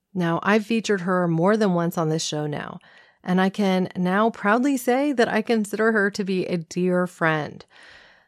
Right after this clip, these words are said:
She joined me for a late night podcast episode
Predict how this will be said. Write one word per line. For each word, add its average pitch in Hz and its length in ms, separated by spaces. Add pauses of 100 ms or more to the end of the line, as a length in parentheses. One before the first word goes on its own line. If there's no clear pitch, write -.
She 214 260
joined 202 440
me 180 420
for - 320
a 170 360
late 175 320
night 190 280
podcast 190 600
episode 165 520